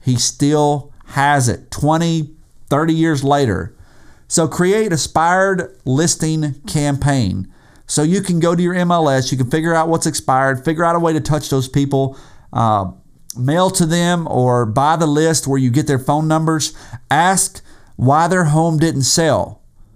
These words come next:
Don't say, "Hey, can I sell your house?" Ask them why the home didn't sell. They're going to tell you why the home didn't sell, and they're probably, it's because their agent's fault, when in reality, it's probably the price or the condition. But just shake your head, don't talk bad about another agent,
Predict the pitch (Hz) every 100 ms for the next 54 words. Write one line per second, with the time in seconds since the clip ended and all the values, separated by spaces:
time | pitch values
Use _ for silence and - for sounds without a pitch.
0 | - - _ - 190 208 208 185 180 185
1 | 185 185 180 185 170 156 156 175 185 -
2 | - - - - 190 202 - 196 190 196
3 | 180 185 196 185 190 160 202 202 131 -
4 | - - - 190 196 196 185 185 208 214
5 | 196 175 151 143 147 151 131 123 156 170
6 | 160 - 180 180 190 185 170 160 - 165
7 | 160 151 156 151 151 147 143 - 185 185
8 | - - - - - - 156 175 165 156
9 | 147 151 156 185 165 143 147 143 - 131
10 | 139 147 147 151 - - 120 151 185 -
11 | - - - - 120 135 139 135 127 160
12 | - 95 95 - - - 123 113 120 95
13 | - 123 131 135 156 143 135 135 135 113
14 | 117 123 147 143 143 143 143 139 139 143
15 | 135 127 127 127 135